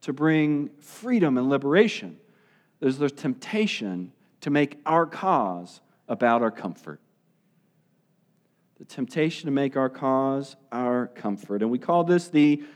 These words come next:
American dream. <laughs> The American dream. A dream that,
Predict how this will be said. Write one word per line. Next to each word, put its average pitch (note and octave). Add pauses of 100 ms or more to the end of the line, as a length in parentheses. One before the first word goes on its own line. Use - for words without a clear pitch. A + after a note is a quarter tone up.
(200)
American E3+
dream. A#2 (360)
<laughs> A2+ (880)
The A#2+
American D3+
dream. G2 (920)
A D#3
dream G3
that, E3